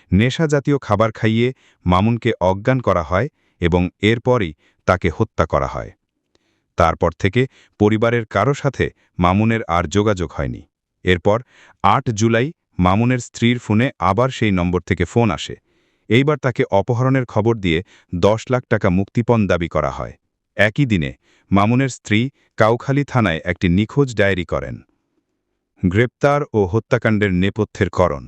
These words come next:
স্থানীয়দের সহযোগিতায় প্রথমে চেক নেওয়া এক ব্যক্তিকে আটক করার পর এই অপহরণের সঙ্গে মামুনের সাবেক কর্মচারী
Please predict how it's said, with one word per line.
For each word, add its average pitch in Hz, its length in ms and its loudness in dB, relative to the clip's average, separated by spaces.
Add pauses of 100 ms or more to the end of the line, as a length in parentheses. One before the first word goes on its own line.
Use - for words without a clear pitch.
(560)
স্থানীয়দের 156 600 0
সহযোগিতায় 123 720 0 (340)
প্রথমে 131 320 2
চেক 131 300 0
নেওয়া 131 220 2
এক 113 140 -2
ব্যক্তিকে 101 400 0
আটক 92 280 0
করার 95 320 0
পর 95 180 2 (320)
এই 95 180 4 (100)
অপহরণের 107 600 0
সঙ্গে 104 320 0 (340)
মামুনের 113 480 2
সাবেক 104 400 -2
কর্মচারী 95 560 0